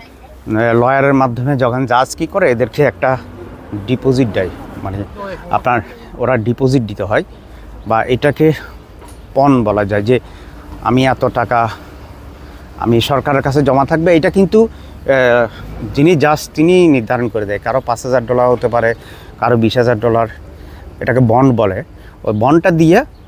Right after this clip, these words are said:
তখন তাকে আমেরিকাতে, এ, প্রবেশের সুযোগ দেয় এবং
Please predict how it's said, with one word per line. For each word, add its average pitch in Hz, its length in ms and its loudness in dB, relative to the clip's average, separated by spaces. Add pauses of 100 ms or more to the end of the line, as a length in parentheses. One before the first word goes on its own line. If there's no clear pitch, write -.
(180)
তখন 127 180 0 (100)
তাকে 139 180 0 (100)
আমেরিকাতে, 117 480 0
এ, 277 40 -6 (640)
প্রবেশের 123 520 0
সুযোগ 127 220 0 (120)
দেয় 180 140 2 (580)
এবং 135 120 2